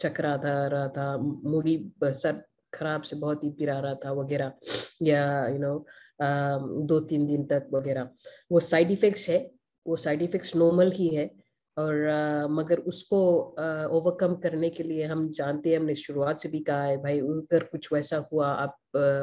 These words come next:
अ, इंश्योर करें, आप ढेर से पानी पिए वगैरह, Panadol ले टाइम पे, समय पे, चार छः घंटे पर। और जब सेकंड डोज आती है, सेकंड डोज पे बहुत ही कम, अ, साइड इफेक्ट्स होती है।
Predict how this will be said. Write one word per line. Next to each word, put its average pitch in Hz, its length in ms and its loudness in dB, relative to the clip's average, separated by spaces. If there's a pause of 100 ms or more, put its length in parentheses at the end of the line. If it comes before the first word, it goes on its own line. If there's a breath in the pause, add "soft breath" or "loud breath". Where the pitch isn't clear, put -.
(580 loud breath)
अ, 147 40 2
इंश्योर 156 520 2
करें, 151 180 0
आप 143 220 -4 (100)
ढेर 147 180 -6
से 147 140 -4
पानी 143 420 -4
पिए 143 360 -2
वगैरह, 139 580 -4 (140)
Panadol 143 360 0
ले 143 160 0
टाइम 139 300 -6
पे, 143 140 -4
समय 139 320 -4
पे, 139 200 -4
चार 139 340 -6
छः 143 180 -6
घंटे 139 320 -4
पर। 139 260 -4 (440 loud breath)
और 160 120 4
जब 151 180 0
सेकंड 220 500 6
डोज 262 220 8
आती 202 360 2
है, 156 300 2
सेकंड 240 420 0
डोज 262 200 4
पे 254 220 6
बहुत 190 680 0
ही 285 220 -4 (120)
कम, 208 500 -6 (600 soft breath)
अ, 156 220 0
साइड 151 300 -2
इफेक्ट्स - 380 -6
होती 123 260 -6
है। 135 60 -6